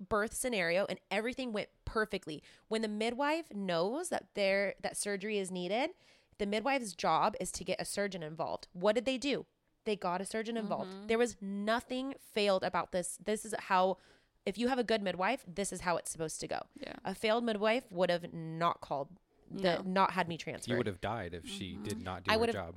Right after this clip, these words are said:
Speaker 1: yeah, I would have died, or I would have, they, you know, something terrible. She knew exactly what needed to be done, how it needed to be done. She knew that she no longer could do this. We knew that the hospital was three minutes away, which is why I was, and,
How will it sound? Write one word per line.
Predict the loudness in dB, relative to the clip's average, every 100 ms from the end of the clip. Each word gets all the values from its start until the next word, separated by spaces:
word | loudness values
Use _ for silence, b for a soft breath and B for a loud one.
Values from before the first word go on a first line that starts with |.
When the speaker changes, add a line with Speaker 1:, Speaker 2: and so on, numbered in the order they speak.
| -6
Speaker 1:
yeah, | 0
I | 2
would | 2
have | 0
died, | 2 4 4 2
or | 2
I | 2
would | 2 2
have, | 2 0 -4 -16 -4
they, | -2 -2 -6
you | -4
know, | -4 -2
something | 0 0 0 0 0 -2 -6
terrible. | -4 0 2 2 0 -2
She | -2 -2 -2
knew | 0 0
exactly | -2 0 0 0 -4
what | 0 0
needed | 2 -2 -2
to | -4
be | -2
done, | 0 0 -4 B B B
how | 4 4
it | 4
needed | 2 -2
to | -4
be | -2
done. | 0 0
She | -2 -4
knew | -2 -2 0
that | 0 -2
she | -4
no | -2 -2
longer | -2 -4 -4
could | -4 -2
do | -2
this. | 0 -2 -4 B B B
We | 0 0
knew | 2 2 2
that | 0 -2
the |
hospital | 0 0 0 -2
was | -2
three | -2
minutes | -2 -4
away, | 0 2 2
which | 0
is | -2
why | 0 2
I |
was, | 2 -2
and, | -2 -2